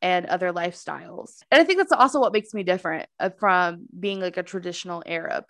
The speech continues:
I can appreciate something that is different than me. And that's maybe why I'm not accepted, because Arabs are Arabs till the day they die.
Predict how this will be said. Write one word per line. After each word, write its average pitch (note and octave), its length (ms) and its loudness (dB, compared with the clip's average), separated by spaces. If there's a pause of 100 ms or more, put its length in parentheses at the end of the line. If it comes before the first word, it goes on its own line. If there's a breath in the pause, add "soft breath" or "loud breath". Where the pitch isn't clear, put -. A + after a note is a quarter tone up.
(120)
I G3+ 100 8
can A#3+ 180 0
appreciate G#3+ 840 -4
something F#3+ 360 -8
that F3 140 -2
is E3 140 -14
different F3 500 -6
than - 200 -14
me. - 300 -20 (180)
And G#3 80 -4
that's A3 180 0
maybe G#3 200 -8
why F#3 420 4 (100)
I'm F#3 220 0
not F3 200 2
accepted, E3 720 -8 (140)
because G3 480 0
Arabs G3 320 2
are F3+ 160 2
Arabs F3+ 460 0
till F#3+ 240 -4
the F3 120 -4
day F3 180 0
they E3 160 -6
die. - 540 -6